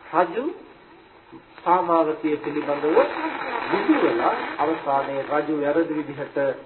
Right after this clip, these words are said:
අවබෝධයක් ඇති කරගෙන සාමාවතිය ඇතුළු අර තමන්ගේ සේවක සේවිකාවන් පිරිස බිම නිදි කරවලා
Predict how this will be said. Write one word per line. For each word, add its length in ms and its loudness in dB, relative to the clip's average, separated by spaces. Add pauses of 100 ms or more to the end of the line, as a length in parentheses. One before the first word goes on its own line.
(120)
අවබෝධයක් 680 -4
ඇති 240 -10
කරගෙන 420 -2 (260)
සාමාවතිය 920 0
ඇතුළු 560 0 (480)
අර 180 4 (720)
තමන්ගේ 680 2
සේවක 460 0
සේවිකාවන් 800 2
පිරිස 380 2 (640)
බිම 300 4 (680)
නිදි 360 2
කරවලා 580 -2